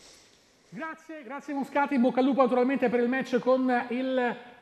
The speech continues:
Novara, poi ci saranno altri momenti, altre partite che testeranno la vostra condizione, chiaramente una squadra, quella del Perugia, ancora da, da rinforzare e con almeno altre tre, quattro operazioni. Moscati, buon lavoro e naturalmente buon match per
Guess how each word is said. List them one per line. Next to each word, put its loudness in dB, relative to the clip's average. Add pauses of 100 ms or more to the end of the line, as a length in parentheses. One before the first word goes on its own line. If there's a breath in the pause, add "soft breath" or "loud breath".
Novara, 0
poi 2
ci 0
saranno -2
altri 2
momenti, 2
altre 0
partite 2
che 0
testeranno 0
la 0
vostra 2
condizione, 2
chiaramente 0
una 2
squadra, 0
quella 2
del -2
Perugia, 0
ancora 2
da, 2 (220 loud breath)
da -2
rinforzare -2
e -6
con -2
almeno -2
altre -2
tre, -2
quattro 0
operazioni. 0
Moscati, 2
buon 2
lavoro 4
e -4
naturalmente -2
buon -2
match -2
per 2